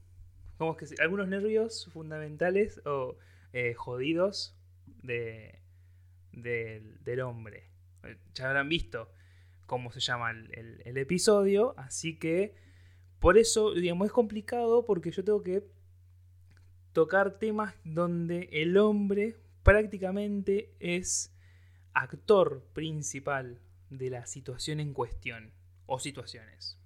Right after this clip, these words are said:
Pero primero lo primero, y es que de dónde sale mi idea de grabar esto esta semana.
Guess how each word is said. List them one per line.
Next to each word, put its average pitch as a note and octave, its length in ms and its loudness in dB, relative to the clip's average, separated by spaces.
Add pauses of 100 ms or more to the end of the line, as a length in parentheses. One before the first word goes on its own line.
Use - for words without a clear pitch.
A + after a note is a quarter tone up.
(2500)
Pero F3 320 4 (600)
primero A3+ 340 2
lo A#3+ 140 8
primero, E3 500 2
y F3 180 2
es - 300 -2 (320)
que E3+ 140 2
de F3 80 8
dónde A#3 260 6
sale G#3 300 2
mi F3+ 160 0
idea F#3+ 480 0 (360)
de B2+ 140 -8
grabar D3 380 2
esto F3+ 240 -2
esta D3 160 -12
semana. A2+ 420 -8